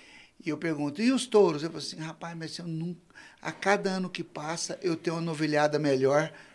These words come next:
do que as mães anteriores. E a cada ano que passa, ele não compra todo ano. A-, ano sim, ano não,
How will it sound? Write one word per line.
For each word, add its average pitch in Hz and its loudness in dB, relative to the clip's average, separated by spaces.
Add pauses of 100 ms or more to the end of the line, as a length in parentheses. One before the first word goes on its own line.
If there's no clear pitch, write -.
do 147 -6
que 156 0
as 151 2
mães 139 -2
anteriores. 143 0 (460)
E 170 6
a 165 10
cada 220 12
ano 226 12
que 240 -4
passa, 208 6 (100)
ele 160 0
não 156 -2
compra 165 -2
todo 214 2
ano. 143 2 (360)
A-, - -2
ano 202 2
sim, 233 0
ano 196 0
não, 190 -2